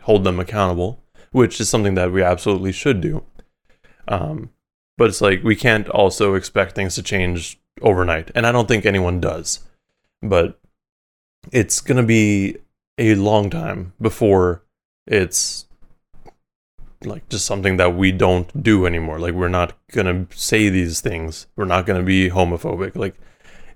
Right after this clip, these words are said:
it's gonna take a while for these things to change, um, especially in hip hop, because that is so rooted in hip hop, unfortunately. Um, and, you know, it's,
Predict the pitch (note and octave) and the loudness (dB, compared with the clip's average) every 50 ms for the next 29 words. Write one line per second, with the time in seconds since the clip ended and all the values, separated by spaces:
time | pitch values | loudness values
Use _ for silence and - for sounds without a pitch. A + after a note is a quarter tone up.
0 | _ - _ - A#2 G2 - - C#3 A#2 A2 - - A#2 A2 G#2 G2 F#2 F2+ F2 | _ -18 _ -6 -6 -6 -4 -2 0 0 0 0 2 2 2 2 2 2 2 2
1 | F#2 F#2+ F#2+ F#2 F2+ F2 E2+ F2 E2+ - - G#2+ F#2+ F#2 E2+ - C#3+ D#3 D#3 C#3+ | 4 4 4 4 4 4 2 2 0 -2 -2 -2 -2 -2 -2 -4 -6 -8 -8 -8
2 | - G2+ - - G2 F2+ E2+ E2+ - - - _ _ _ _ _ _ _ _ _ | -8 -8 -6 -6 -6 -6 -6 -8 -12 -14 -16 _ _ _ _ _ _ _ _ _
3 | _ _ _ _ _ _ _ _ A#2+ A2+ F#2+ F2 G2 G#2+ - - D3 C3 - A#2+ | _ _ _ _ _ _ _ _ -2 -2 0 0 0 2 4 4 4 4 4 2
4 | G#2 G2 G2 F#2 - - F2+ F#2 F#2 G2 - A2+ G2 F#2+ G2 F#2+ F#2+ F#2 - - | 2 2 2 0 0 0 0 0 0 -2 -2 0 2 2 4 4 4 2 2 2
5 | - G#2 G2 F#2+ F#2 F2+ F2 - - _ _ _ _ _ _ _ _ _ _ - | 2 4 4 4 2 0 -2 -4 -10 _ _ _ _ _ _ _ _ _ _ 0
6 | A2+ G#2+ A2 A2 G#2 F#2+ F#2+ F#2 E2 - - A#2+ A2+ G#2 F#2+ F2+ F2 F#2+ F#2+ F2 | 4 6 8 8 8 8 6 4 2 0 0 0 2 2 2 0 0 -2 -2 -2
7 | - G#2+ G#2+ G#2+ - - - - - - - G#2+ G#2 F#2+ - A#2+ A2 G2+ - - | -2 -2 -4 -4 -6 -12 -20 -20 -6 -2 0 0 2 2 4 4 4 4 4 -2
8 | - F#2 D#2+ - F2+ F2 - - _ _ _ _ _ _ _ _ _ _ _ _ | -6 -6 -6 -6 -8 -10 -10 -12 _ _ _ _ _ _ _ _ _ _ _ _
9 | _ _ _ - - F#2+ F2 E2+ E2 E2+ - G#2+ - _ _ _ _ _ - - | _ _ _ -4 0 0 0 0 -2 -4 -10 -16 -20 _ _ _ _ _ -20 -6
10 | - B2 A2+ G#2+ G#2 G2 - C#3+ C3+ A2+ G2 G2 - A#2 A#2+ - - - | -4 -2 -2 -2 -4 -4 -4 -2 0 2 2 4 4 4 2 2 -2 -6